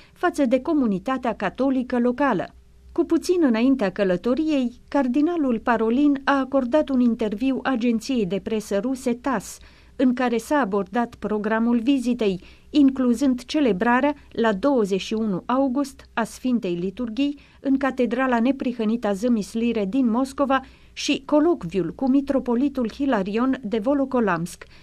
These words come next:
președinte al Departamentului pentru Relații Externe al Patriarhatului de Moscova, sesiunea de lucru cu ministrul Afacerilor Externe, Sergei Lavrov, marți, douăzeci și doi august,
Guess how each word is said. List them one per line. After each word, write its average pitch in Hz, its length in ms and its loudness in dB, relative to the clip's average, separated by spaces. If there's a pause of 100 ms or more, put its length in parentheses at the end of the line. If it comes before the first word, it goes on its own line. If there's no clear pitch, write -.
(180)
președinte 269 640 2
al 220 140 0
Departamentului 233 1040 -2
pentru 240 440 -2
Relații 233 440 -2
Externe 240 560 -2 (240)
al 240 180 0
Patriarhatului 233 920 -2
de 196 160 0
Moscova, 202 600 -2 (380)
sesiunea 247 560 0
de 196 100 -2
lucru 208 380 -2
cu 196 140 -8
ministrul 202 640 -2
Afacerilor 180 840 -4
Externe, 233 720 -4
Sergei 185 460 -4
Lavrov, 190 440 -2 (160)
marți, 214 580 -4
douăzeci 170 460 -4
și - 120 -8
doi 190 320 -4
august, 233 560 -2